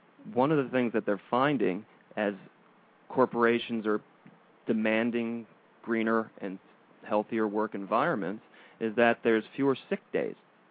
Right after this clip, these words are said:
And fewer sick days go straight to the bottom line because you increase your worker pro-, worker productivity. So there are those anecdotal stories or studies that are being done. I can't, at the moment, I can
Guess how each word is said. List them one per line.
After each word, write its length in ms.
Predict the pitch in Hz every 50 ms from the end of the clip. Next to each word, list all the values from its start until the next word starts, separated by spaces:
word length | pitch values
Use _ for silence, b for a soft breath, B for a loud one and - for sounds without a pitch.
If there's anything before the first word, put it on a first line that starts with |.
| _ _ _ _ b b b b -
And 160 | 101 104 -
fewer 240 | - 135 131 131 123 - -
sick 140 | 180 180 - -
days 260 | - 104 101 104 107 -
go 120 | 107 104
straight 300 | 113 - - 120 110 101
to 60 | - 107
the 80 | 107
bottom 360 | 98 101 107 104 101 101 101
line 280 | 120 151 160 143 117 104
because 300 | 104 98 - 113 98 98
you 180 | - 101 95 98
increase 380 | 95 101 - - 113 107 104 -
your 120 | - 107 98
worker 240 | 98 101 98 - 98
pro-, 240 | - - - 90 - -
worker 300 | - 110 113 101 - 107
productivity. 800 | - - - 101 95 92 90 - - - 175 139 107 87 60 - - B B B B B -
So 80 | - 123
there 160 | 120 131 139 151
are 100 | 165 185
those 160 | 180 160 143
anecdotal 580 | 135 127 123 120 113 - 117 117 113 110 104 95 - _ -
stories 320 | - 123 113 110 110 101 - - - -
or 160 | 101 98 101 - _ _ - -
studies 260 | - 127 117 117 107 104
that 100 | 107 101
are 60 | 110
being 260 | 98 110 110 107 104
done. 220 | 98 107 107 98 92
I 60 | 92
can't, 280 | - - 123 120 117 - _ _ _ -
at 160 | - 107 -
the 60 | -
moment, 360 | 110 117 117 113 113 113 107 107 _ - - -
I 120 | - 110 110
can 200 | - 113 110